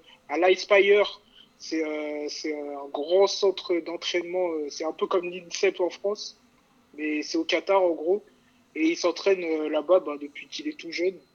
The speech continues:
Et donc du coup, voilà, c'est, c'est le premier, euh, champion,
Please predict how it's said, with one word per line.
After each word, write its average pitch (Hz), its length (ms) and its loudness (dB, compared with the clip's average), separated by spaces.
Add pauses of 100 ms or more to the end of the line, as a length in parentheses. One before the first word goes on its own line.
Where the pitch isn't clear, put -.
(600)
Et 143 300 -4
donc 147 200 -16
du 147 100 -16
coup, 175 200 -12
voilà, 147 260 -4
c'est, 139 500 -8
c'est - 360 -2
le 160 120 -2
premier, 180 520 2
euh, 160 260 2
champion, 180 760 -4